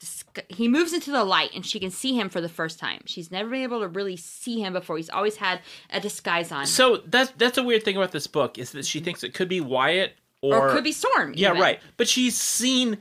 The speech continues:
Speaker 2: this guy so many times.
Speaker 1: So many times. He's always had, like, a I always,
Speaker 2: Something.
Speaker 1: I picture, honestly, as, like, the, the glasses and nose and mustache disguise, where it's just, like, a really
Speaker 2: <laughs>
Speaker 1: bad,
Speaker 2: Yeah, yeah, yeah.
Speaker 1: like, yeah, like, the Groucho Marxy kind of disguise.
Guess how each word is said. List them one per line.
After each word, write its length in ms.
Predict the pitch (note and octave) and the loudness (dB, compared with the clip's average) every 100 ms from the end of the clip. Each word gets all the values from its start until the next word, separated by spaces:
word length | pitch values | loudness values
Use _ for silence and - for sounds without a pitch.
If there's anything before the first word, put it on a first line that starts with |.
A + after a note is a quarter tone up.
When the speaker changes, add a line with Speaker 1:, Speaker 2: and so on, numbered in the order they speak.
| _ | _
Speaker 2:
this 400 | E3 E3+ B3 - | -4 2 2 2
guy 480 | - A3+ G#3+ D#3 A#2+ | 0 2 4 2 0
so 260 | - - A#3 | -2 2 2
many 220 | A3 F#3+ | 4 2
times. 540 | F#3 G3+ B2+ F2 - - | 2 2 2 -2 -10 -16
Speaker 1:
So 380 | - - - B3 | -16 -18 -6 -2
many 200 | C4+ E4+ | -2 -4
times. 380 | A#3 E3+ D#3 E3 | -4 -6 -6 -8
He's 120 | G#3 | -6
always 280 | - A#3 C#4+ | 2 2 2
had, 160 | C4 A3 | 0 -2
like, 180 | F#3+ F#3 | -2 -4
a 100 | - _ _ _ _ _ - | -10 _ _ _ _ _ 2
I 140 | C4+ F#4 | 6 6
always, 180 | E4+ A#3 | 6 4
Speaker 2:
Something. 220 | A2+ F#2+ A2+ - | 2 0 -10 0
Speaker 1:
I 140 | D#4 F#4+ | 4 4
picture, 380 | - F4+ G#4+ - | 2 0 0 0
honestly, 460 | G#3+ G#3+ A3+ C4 G#3+ | 2 2 0 0 0
as, 100 | G#3+ | 0
like, 200 | F#3+ - | -4 -2
the, 520 | F3+ F3 E3+ G2+ - | -2 0 -2 -6 -6
the 240 | G3 F3 E3 | -4 -4 -6
glasses 640 | F#3 F#3 F3+ - G3 F#3 | 0 2 2 0 -4 -2
and 180 | F3 E3+ | -4 -2
nose 320 | E3+ F3 E3+ | 0 0 -2
and 140 | E3 D3+ | -4 -4
mustache 420 | E3 - A3 A#3+ | -6 -2 -2 -2
disguise, 540 | C#4 C4+ C#4+ C#4 C#4+ B3+ | -6 -4 2 4 4 4
where 100 | A3 | 4
it's 80 | A3+ | 6
just, 120 | G#3+ | 4
like, 180 | A3 G3+ | 4 4
a 80 | G3+ | 4
really 260 | G#3+ G#3+ | 4 4
Speaker 2:
<laughs> 120 | - | 2
Speaker 1:
bad, 340 | A3+ F#3+ G3 C#3 | 4 6 6 6
Speaker 2:
Yeah, 180 | B2+ G#2 | 6 6
yeah, 180 | A2+ A2 | 6 6
yeah. 200 | G#2 G2 | 4 4
Speaker 1:
like, 100 | G2 | 2
yeah, 200 | C3+ C3+ | 0 0
like, 180 | F#3 - | -4 -4
the 100 | G#3+ | -4
Groucho 520 | G#3 G#3 G#3 A#3+ G3+ | 2 4 4 0 0
Marxy 560 | F3+ F#3 - B3 A#3 A3+ | 2 0 -2 -4 -4 -4
kind 240 | A#3+ A3+ | -4 -2
of 100 | A3+ | -4
disguise. 300 | B3 B3+ | -4 0